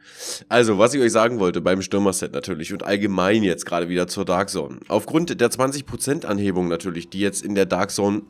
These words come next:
stattgefunden hat, was den P-V-P-Schaden angeht, ist es natürlich für einige umso leichter, euch Platz zu machen, beziehungsweise natürlich auch f-,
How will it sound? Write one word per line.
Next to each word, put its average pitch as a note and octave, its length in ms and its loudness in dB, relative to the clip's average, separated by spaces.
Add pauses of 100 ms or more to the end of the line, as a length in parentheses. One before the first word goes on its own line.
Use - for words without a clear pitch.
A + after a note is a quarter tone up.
stattgefunden C#3 580 0
hat, G2+ 140 0
was A2 180 -2
den B2+ 160 -2
P-V-P-Schaden A#2+ 760 -4
angeht, F2+ 380 -2 (420)
ist C#3+ 140 0
es D3 100 -6
natürlich B2+ 480 -6 (480)
für - 180 2
einige D3+ 440 2
umso D#3+ 280 0
leichter, C3+ 380 -2
euch A2 160 -4
Platz A2+ 240 0
zu C#3+ 80 -4
machen, C3 400 -6
beziehungsweise G#2 480 -4
natürlich F#2 320 -6
auch - 140 -4
f-, - 180 -18